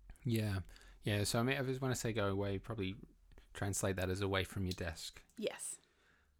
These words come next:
Speaker 1: Um, and, and sometimes as well, we can cover that a bit in part two, but there are things you can go to as well that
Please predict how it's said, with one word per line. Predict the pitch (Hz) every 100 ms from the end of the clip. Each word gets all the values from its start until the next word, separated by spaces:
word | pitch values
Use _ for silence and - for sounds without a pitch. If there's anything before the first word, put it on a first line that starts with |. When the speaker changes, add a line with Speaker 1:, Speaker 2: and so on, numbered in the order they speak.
| _ - - - - -
Speaker 1:
Um, | 151 160
and, | 160 156
and | 160 160
sometimes | 185 180 165 139
as | 135 -
well, | 135 95 98 - - - -
we | 147
can | 139 127
cover | - 151 135
that |
a | 113
bit | 117
in | 107
part | 107 110 -
two, | - 131 92
but | - 110 - - - - - - -
there | 120 127
are |
things | 117 156 160 160
you | 127
can | 120
go | 110 123
to | 120 104 98
as | -
well | 80 92 151 - -
that | 156 104 101 104 -